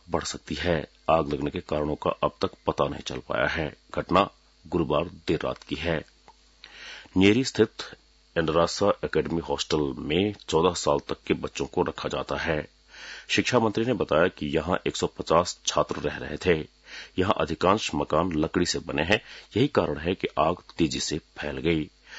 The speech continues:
राष्ट्रपति विलियम रूटो ने घटना को भयावह बताया है। उन्होंने कहा कि संबंधित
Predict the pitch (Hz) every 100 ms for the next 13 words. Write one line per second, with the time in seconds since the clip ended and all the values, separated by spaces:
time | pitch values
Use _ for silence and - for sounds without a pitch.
0 | - - 92 - 110 110 117 85 87 104
1 | 107 87 78 87 80 90 - 76 76 -
2 | 80 80 78 80 82 - 73 71 67 76
3 | 80 76 - 78 69 67 - 101 - -
4 | - - - - 95 80 82 78